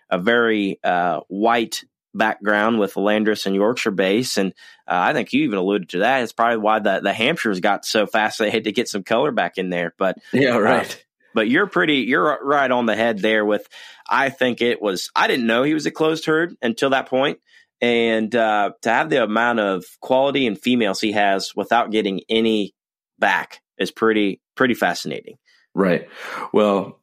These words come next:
Speaker 2: the other thing, too, that people gotta realize is that there is only forty plays difference separating Corbin Miles, which just goes to show you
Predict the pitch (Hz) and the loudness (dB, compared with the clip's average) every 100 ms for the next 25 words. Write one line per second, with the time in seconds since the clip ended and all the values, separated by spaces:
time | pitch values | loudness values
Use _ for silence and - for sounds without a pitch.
0 | - 104 110 113 - 101 92 - 104 95 | -4 0 2 2 2 2 2 2 2 2
1 | 87 - 92 - 98 - 85 85 87 87 | 0 0 -2 0 -2 0 0 0 2 2
2 | 90 80 82 82 - - - - - - | 2 2 0 -2 -4 -8 -16 -20 -10 -2
3 | 90 87 85 80 - - - _ _ 90 | 2 2 0 -2 -6 -8 -14 _ _ -2
4 | 90 110 117 104 107 117 104 80 - 107 | 2 2 0 0 2 2 2 0 0 0
5 | 101 90 - 90 85 - - - _ _ | 0 -2 0 0 0 -2 -6 -12 _ _
6 | _ - 90 82 - 71 - - - _ | _ -6 0 0 0 -2 -4 -8 -12 _
7 | _ _ _ _ - 101 85 95 87 82 | _ _ _ _ -2 0 2 2 2 2
8 | 82 80 - 87 87 82 78 85 90 113 | 2 0 0 0 2 0 2 2 2 0
9 | - - _ _ - - - _ - 95 | -2 -10 _ _ -20 -20 -20 _ -2 0
10 | 92 - - - 131 - 131 117 104 85 | 0 -6 -4 0 0 2 0 0 0 -2
11 | - 101 101 87 82 | 0 2 2 2 0